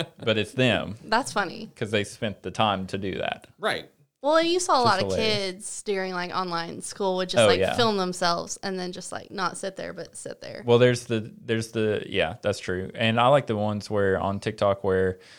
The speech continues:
Speaker 1: the, the class, like, it's one class and they keep pranking the same teacher
Speaker 2: Oh.
Speaker 1: over and over and over.
Speaker 2: <laughs>
Speaker 1: And
Speaker 2: That's
Speaker 1: she's
Speaker 2: great.
Speaker 1: like this old sweetheart lady.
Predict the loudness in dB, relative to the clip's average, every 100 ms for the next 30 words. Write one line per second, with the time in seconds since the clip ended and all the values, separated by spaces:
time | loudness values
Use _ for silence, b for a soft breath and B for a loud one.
0 | B -10 2 6 6 6 4 0 -4 -4
1 | 0 4 6 6 4 -2 -2 -4 -2 -2
2 | 2 4 4 -2 -4 -4 -2 -4 -2 -2
3 | -2 -4 -6 -6 -4 -4 -4 -6 -6 -6
4 | -6 -8 _ _ -2 2 4 4 2 2
5 | 2 2 2 4 2 0 -8 -12 -8 -6
6 | -4 2 2 2 -2 0 -2 -2 -6 -4
7 | -4 -2 -2 -2 -6 -10